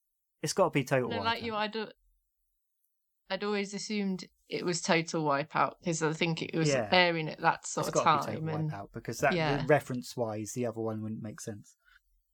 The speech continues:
Speaker 1: Uh, Mitchell backs down, and Graham makes his leave with an attempt at a bonding handshake.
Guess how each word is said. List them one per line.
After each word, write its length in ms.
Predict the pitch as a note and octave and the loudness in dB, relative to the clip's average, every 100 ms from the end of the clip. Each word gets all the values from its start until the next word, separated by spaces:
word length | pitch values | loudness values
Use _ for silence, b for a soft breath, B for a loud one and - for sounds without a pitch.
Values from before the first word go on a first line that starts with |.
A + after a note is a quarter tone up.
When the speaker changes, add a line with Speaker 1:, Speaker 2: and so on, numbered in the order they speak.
| _ _ _ _ _ _ _ _ - | _ _ _ _ _ _ _ _ -6
Speaker 1:
Uh, 260 | C3 B2 B2+ | 0 2 2
Mitchell 400 | - D#3 E3+ F3+ | 2 -2 0 0
backs 320 | D#3+ D#3+ - - | 2 0 -2 -6
down, 400 | C#3+ B2+ B2 B2 | -4 -2 -2 -4
and 140 | B2 | -4
Graham 360 | C#3 C3+ C3 C3+ | 0 2 0 0
makes 260 | C#3 - - | -2 -4 -8
his 160 | B2+ | -6
leave 380 | C#3 C3+ A2+ A2 | 0 0 0 -2
with 120 | A2+ | -6
an 80 | A2+ | -8
attempt 400 | A2+ - B2+ - | -8 -4 -4 -4
at 140 | D3+ - - | -6 -6 -8
a 80 | A#2+ _ | -8 _
bonding 460 | D#3 C3+ C3 C#3+ B2 | 4 4 4 0 2
handshake. 760 | B2+ B2 A#2 A2 G2 - - | -2 -2 -4 -8 -10 -12 -20